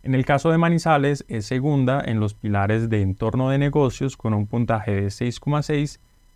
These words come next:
y en el de ecosistema, innovación y generación de conocimiento, donde la calificación es de cinco coma ocho. En el otro extremo de la tabla encontramos ciudades como Quibdó, Florencia, Riohacha, Valledupar y Sincelejo,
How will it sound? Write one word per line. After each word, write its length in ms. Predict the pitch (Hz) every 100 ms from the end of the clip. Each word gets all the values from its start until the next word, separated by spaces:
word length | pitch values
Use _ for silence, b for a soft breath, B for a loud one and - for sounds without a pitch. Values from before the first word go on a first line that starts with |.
| -
y 140 | 151
en 100 | 156
el 180 | 156 147
de 200 | 147 139 -
ecosistema, 760 | 123 123 - 110 123 123 143
innovación 720 | 127 120 117 113 107 135 117
y 40 | 120
generación 520 | 107 107 104 95 113
de 80 | 117
conocimiento, 760 | 143 147 160 170 151 135 151 -
donde 300 | 117 107 104
la 140 | 98
calificación 760 | - 107 101 104 107 - 139 147
es 200 | 117 101
de 120 | 113
cinco 460 | 107 143 151 - 135
coma 400 | - 117 113 110
ocho. 280 | 98 - - - - - - - - - _ _ _ -
En 160 | 139 151
el 100 | 156
otro 220 | 156 165
extremo 460 | - - 160 160
de 60 | 160
la 120 | 156
tabla 380 | - 151 139 139
encontramos 520 | 127 117 104 104 117
ciudades 320 | - 110 104
como 240 | - 120 113
Quibdó, 560 | 135 123 131 131 127 -
Florencia, 760 | 120 120 135 131 110 123 117 127 - -
Riohacha, 760 | 127 131 139 127 120 - 110
Valledupar 760 | 113 117 117 131 131 123 117 - -
y 80 |
Sincelejo, 760 | 117 139 139 151 147 135 123